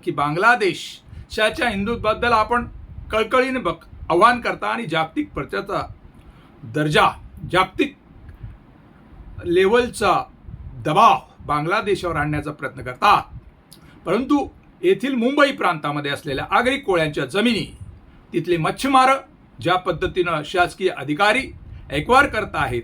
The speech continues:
त्याला विरोध करत नाही. हे बेगडी घोषणा आहे, ही बेगडं प्रेम हिंदूंचं ज-, आहे असं त्यांचं म्हणणं आहे. आणि त्यांनी विनंती वजा शासनाला सांगितलेलं आहे की येथील भूमिपुत्रांवर जो चाललेला अन्याय तात्काळ रोका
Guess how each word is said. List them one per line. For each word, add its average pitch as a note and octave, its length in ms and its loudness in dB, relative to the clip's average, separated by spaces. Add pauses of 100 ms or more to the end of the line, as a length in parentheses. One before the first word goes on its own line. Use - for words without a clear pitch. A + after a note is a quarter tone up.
त्याला D3 280 0
विरोध E3+ 180 -4
करत D3+ 240 -8 (100)
नाही. G#2+ 180 -14 (420)
हे D3 100 -2
बेगडी F#3+ 460 2
घोषणा D#3+ 580 -4
आहे, A#2+ 300 -4 (360)
ही D3 100 -2
बेगडं E3 400 2
प्रेम B3+ 440 2
हिंदूंचं E3+ 460 -4
ज-, C#3+ 120 -8
आहे A#2+ 420 -6 (380)
असं - 180 -10
त्यांचं A#2 320 -10
म्हणणं G#2+ 240 -8
आहे. - 440 -12 (220)
आणि C4+ 160 0
त्यांनी F4 580 0
विनंती A3+ 460 4
वजा D3+ 500 0
शासनाला B2 480 -10
सांगितलेलं A#2+ 500 -8
आहे D#3+ 220 -2 (460)
की D3+ 80 -4
येथील C#3+ 220 -4
भूमिपुत्रांवर F#3+ 800 0
जो F3+ 120 -4
चाललेला C#3 400 -4
अन्याय D3 460 0
तात्काळ D3+ 460 -2
रोका D#3 440 0